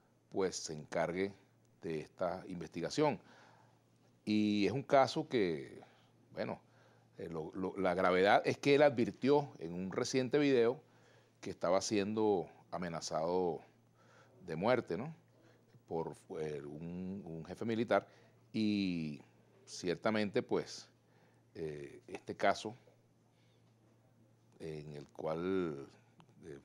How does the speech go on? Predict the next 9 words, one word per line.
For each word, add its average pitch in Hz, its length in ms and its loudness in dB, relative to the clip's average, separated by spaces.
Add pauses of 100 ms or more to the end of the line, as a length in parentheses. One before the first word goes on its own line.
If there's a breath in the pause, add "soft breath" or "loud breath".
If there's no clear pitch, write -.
(360)
muere 98 380 2
asesinado 92 520 0
José 92 300 -4
Gregorio 87 760 2 (420 soft breath)
Urbina, 123 580 2 (880 soft breath)
presentaba 85 840 -2 (360 loud breath)
impactos 95 480 -6
de 104 60 2
bala, 95 320 2